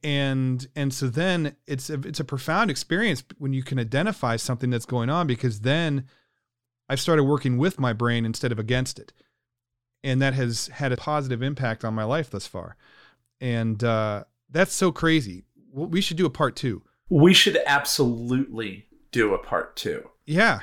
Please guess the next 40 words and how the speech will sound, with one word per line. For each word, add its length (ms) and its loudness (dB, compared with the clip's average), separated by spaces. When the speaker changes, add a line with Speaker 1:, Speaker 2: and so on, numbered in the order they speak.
Speaker 1:
no. 260 2
Speaker 2:
<laughs> 640 0
Speaker 1:
Stay 220 4
tuned 220 2
for 60 0
part 260 2
two. 260 -2
We'll, 160 -6
we'll 120 -4
be 80 0
back 200 4
with 120 -6
part 180 2
two. 240 -4
That's 220 2
crazy. 520 0
That's 160 2
Speaker 2:
Yeah, 120 10
Speaker 1:
crazy, 240 6
Speaker 2:
dude. 100 0
Speaker 1:
'cause 100 -2
I 120 2
had 100 2
Speaker 2:
Yeah, 120 4
Speaker 1:
no 80 6
Speaker 2:
dude. 200 6
Speaker 1:
idea 160 2
that 100 -2
we 120 -2
were, 240 -4
we 160 -2
were 80 2
both 240 4
going 180 2
through 180 -2
that 120 2
at 80 -2
the 60 -12
same 240 -2
time. 360 -6